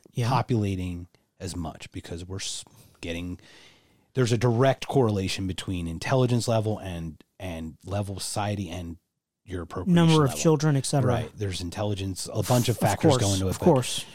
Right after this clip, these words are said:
Speaker 2: I Q is almost directly correlated. People are gonna argue that, but there's
Speaker 1: It's
Speaker 2: almost
Speaker 1: true.
Speaker 2: a direct
Speaker 1: I know.
Speaker 2: correlation
Speaker 1: I,
Speaker 2: between
Speaker 1: yeah.
Speaker 2: fucking and fighting and being stupid
Speaker 1: <laughs>
Speaker 2: and
Speaker 1: I know, dude.
Speaker 2: being intelligent.
Speaker 1: I know. Go ahead.
Speaker 2: <clears throat> So, <laughs> I don't even know my fucking point.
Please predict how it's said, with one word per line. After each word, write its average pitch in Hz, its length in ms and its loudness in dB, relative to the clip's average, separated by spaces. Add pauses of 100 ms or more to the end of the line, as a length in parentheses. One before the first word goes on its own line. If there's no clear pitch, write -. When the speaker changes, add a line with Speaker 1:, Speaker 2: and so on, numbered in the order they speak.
(220)
Speaker 2:
I 117 160 4
Q 123 240 6
is 107 80 4
almost 104 260 0 (540)
directly 107 420 0
correlated. 85 560 -4
People 127 280 2
are 123 40 4
gonna 120 160 4
argue 104 360 2
that, 78 260 -6
but 107 160 -4
there's 113 140 6
Speaker 1:
It's 110 120 6
Speaker 2:
almost 233 300 6
Speaker 1:
true. 226 100 8
Speaker 2:
a - 20 4
direct 113 260 4
Speaker 1:
I 190 160 8
know. 190 180 8
Speaker 2:
correlation 131 420 6
Speaker 1:
I, 123 40 4
Speaker 2:
between 117 260 2
Speaker 1:
yeah. 147 80 6
Speaker 2:
fucking 143 420 4
and 196 100 6
fighting 143 440 6
and 117 100 4
being 127 200 4
stupid 123 580 2 (380)
Speaker 1:
<laughs> - 380 -20
Speaker 2:
and 139 360 6 (760)
Speaker 1:
I - 140 2
know, 233 180 8
dude. 208 320 6
Speaker 2:
being 101 260 2
intelligent. 87 360 -4
Speaker 1:
I 175 120 4
know. 190 160 4
Go 190 200 2
ahead. 190 220 4 (120)
Speaker 2:
<clears throat> - 280 -2 (240)
So, - 360 0 (160)
<laughs> - 120 -2 (2000)
I 104 60 -4
don't 95 100 0
even 82 120 -4
know 80 100 -4
my 78 140 -8
fucking 85 300 -8
point. 143 260 -6